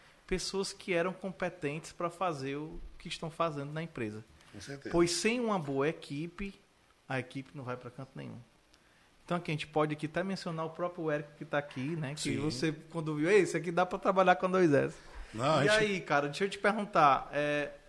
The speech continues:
Speaker 1: você é exigente com esse, com esse requisito, né?
Speaker 2: Sim, muito. A gente, quando, quando a gente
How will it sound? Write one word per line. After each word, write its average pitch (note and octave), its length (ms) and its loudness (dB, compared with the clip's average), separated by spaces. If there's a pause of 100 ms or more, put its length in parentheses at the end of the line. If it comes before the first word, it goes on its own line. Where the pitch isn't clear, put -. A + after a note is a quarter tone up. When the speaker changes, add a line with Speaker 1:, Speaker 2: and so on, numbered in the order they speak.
(120)
Speaker 1:
você F3 300 0
é G#3+ 60 4
exigente G#3+ 540 -2
com F3 140 -2
esse, - 280 -4
com F#3 260 -8
esse A3+ 280 -8
requisito, F#3 680 -8
né? D3+ 100 -12 (360)
Speaker 2:
Sim, D3 320 -4
muito. B2 420 -6 (420)
A A#2 80 -2
gente, D3+ 240 2
quando, G3+ 320 0
quando F#3+ 220 -2
a - 20 4
gente C3+ 380 -2